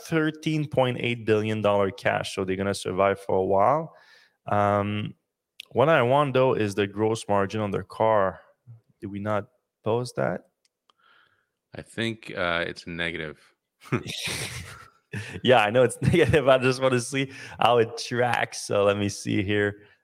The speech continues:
Speaker 1: I can, uh, I can pull up the shareholder letter.
Speaker 2: I, I
Speaker 1: Um,
Speaker 2: feel like I read that it was, uh, still quite large.
Speaker 1: 'Cause that, that's what we really need to be tracking. I should have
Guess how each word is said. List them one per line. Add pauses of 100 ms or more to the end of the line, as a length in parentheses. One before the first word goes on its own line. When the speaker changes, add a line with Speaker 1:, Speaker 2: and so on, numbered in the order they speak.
(120)
Speaker 1:
I
can,
uh,
I
can
pull
up
the
shareholder
letter. (600)
Speaker 2:
I,
I
Speaker 1:
Um,
Speaker 2:
feel
like
I
read
that
it
was,
uh, (280)
still
quite
large. (2750)
Speaker 1:
'Cause
that,
that's
what
we
really
need
to
be
tracking.
I
should
have